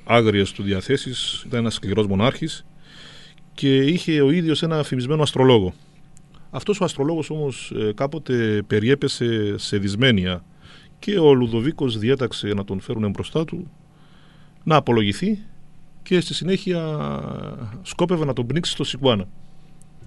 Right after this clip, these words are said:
Εκείνος όμως ο αστρολόγος, ε, άνθρωπος έξυπνος τελικά, κατάλαβε ότι, ε, πλησιάζανε τα τελευταία του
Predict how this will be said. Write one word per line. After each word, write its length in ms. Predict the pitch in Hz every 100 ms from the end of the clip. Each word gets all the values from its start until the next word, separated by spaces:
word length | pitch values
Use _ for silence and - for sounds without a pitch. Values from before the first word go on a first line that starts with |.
| - - - - - - - - - -
Εκείνος 400 | - 107 165 147
όμως 260 | 147 131 104
ο 140 | 107
αστρολόγος, 800 | 101 - - 104 123 107 95 -
ε, 640 | 101 95 95 95 101 98 - - - -
άνθρωπος 440 | - 123 117 113 180
έξυπνος 440 | 180 - 117 98
τελικά, 400 | 98 92 120 147 - - - - - - - -
κατάλαβε 480 | - 104 135 127 113
ότι, 400 | 117 - 101 95 90
ε, 120 | 92 -
πλησιάζανε 880 | - 98 110 117 113 101 95 90 90 - - - -
τα 120 | - 95
τελευταία 460 | 95 92 160 165
του 100 | 156